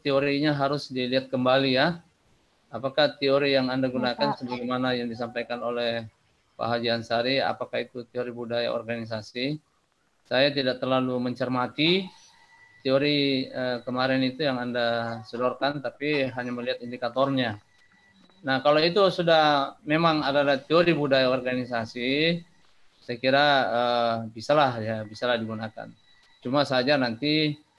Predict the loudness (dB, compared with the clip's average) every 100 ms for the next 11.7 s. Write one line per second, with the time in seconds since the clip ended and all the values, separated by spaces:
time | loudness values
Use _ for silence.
0 | _ _ -14 -2 2 4 4 0 -6 _
1 | _ _ -4 -2 -2 2 4 4 4 -2
2 | -4 -10 _ _ _ -8 -4 0 0 0
3 | 2 2 2 0 -4 -12 _ -6 -4 -4
4 | -8 -16 -8 -6 -4 -4 -6 -4 -2 -2
5 | -2 -4 -2 0 -2 -2 -6 -10 -4 -2
6 | -2 0 -2 -2 0 0 4 2 2 -4
7 | -6 -4 0 0 2 2 4 2 2 -4
8 | -16 _ -4 0 2 0 -4 -2 -2 0
9 | -2 -4 -4 -8 -14 _ _ _ _ -4
10 | -4 -4 -4 -4 -2 -6 -6 0 4 2
11 | 0 -10 -8 -4 -4 -4 -10